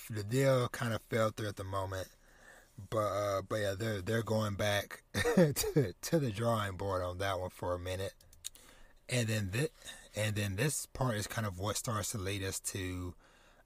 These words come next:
our expedition to Greece, because, um, Leif comes in and says that Halfdan, uh,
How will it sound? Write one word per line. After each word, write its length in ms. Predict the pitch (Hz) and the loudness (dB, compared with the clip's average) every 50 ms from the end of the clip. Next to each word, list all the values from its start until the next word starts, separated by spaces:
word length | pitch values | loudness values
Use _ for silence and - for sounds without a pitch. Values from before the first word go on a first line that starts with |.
| - - - | -8 -4 -2
our 260 | 107 107 104 104 98 - | 0 0 0 -2 -2 -2
expedition 680 | 104 104 - - - 95 87 104 104 - - 113 92 - | -4 -4 -4 -6 -8 -6 -6 -4 -2 -2 -2 -4 -4 -6
to 120 | - 90 | -6 -8
Greece, 540 | 82 82 87 98 107 107 95 82 - - - - | -6 -6 -6 -4 -4 -4 -4 -2 -4 -6 -6 -6
because, 960 | - 92 90 - - 101 95 92 92 87 87 87 85 87 87 - - - - - - - - - - - - - - - | -8 -8 -6 -4 -2 -2 0 0 0 0 0 -2 -2 -4 -4 -4 -4 -6 -6 -8 -14 -20 -20 -20 -20 -20 -20 -20 -6 0
um, 340 | 98 95 92 90 90 87 85 | 2 2 4 2 0 -2 -4
Leif 360 | 92 113 151 185 170 - - | 0 2 2 2 2 0 -2
comes 300 | - 147 127 120 110 107 | 0 2 2 2 2 2
in 180 | 117 117 110 98 | 0 0 2 0
and 160 | 98 92 - | -2 -2 -2
says 280 | - - 113 104 92 | -2 -2 -2 -2 -2
that 160 | - 98 87 - - | -2 -2 -2 -2 0
Halfdan, 800 | - 123 131 123 - - 113 104 104 101 101 98 98 98 98 - - _ _ - - - - - - _ - _ _ | 0 0 0 0 -2 -2 -4 -2 0 0 0 0 -2 -2 -4 -6 -10 _ _ -20 -20 -20 -20 -20 -20 _ -20 _ _
uh, 220 | - 107 104 95 | -2 0 0 0